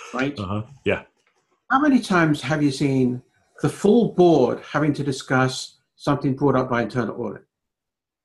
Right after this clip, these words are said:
Speaker 2: Um, very rarely.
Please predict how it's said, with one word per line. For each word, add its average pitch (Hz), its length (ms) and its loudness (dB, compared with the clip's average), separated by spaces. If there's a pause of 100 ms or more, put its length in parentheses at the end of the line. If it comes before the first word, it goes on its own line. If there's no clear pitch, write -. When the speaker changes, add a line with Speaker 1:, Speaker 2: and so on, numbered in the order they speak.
(1400)
Speaker 2:
Um, 92 880 -4 (1400)
very 127 520 4
rarely. 104 760 2